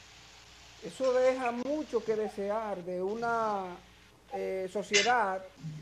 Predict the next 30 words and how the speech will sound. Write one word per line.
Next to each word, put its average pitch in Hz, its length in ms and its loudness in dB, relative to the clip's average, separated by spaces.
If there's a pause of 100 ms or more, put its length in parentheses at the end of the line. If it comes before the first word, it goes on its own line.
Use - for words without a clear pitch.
(200)
que 214 100 0
se 220 180 6
dice 240 460 4
que 226 140 6
va 233 560 4
en 214 80 -2
desarrollo 202 680 4
o 185 100 0
en 185 100 -4
vía 214 200 6
de 196 100 2
desarrollo. 185 640 -4 (1040)
El 254 180 6
caso 330 360 6
de 349 80 4
Antonio 320 360 2
Marte 277 640 6
y, 240 460 -2
y 233 100 -8
de, 226 80 4 (300)
eh, 214 220 0
Juan 240 200 0
Ubiere, 185 440 0 (600)
esa 277 220 0
gente 294 260 -2
tiene 285 320 -2
más 277 220 0
de 277 80 8
treinta 294 760 4
años 220 300 -4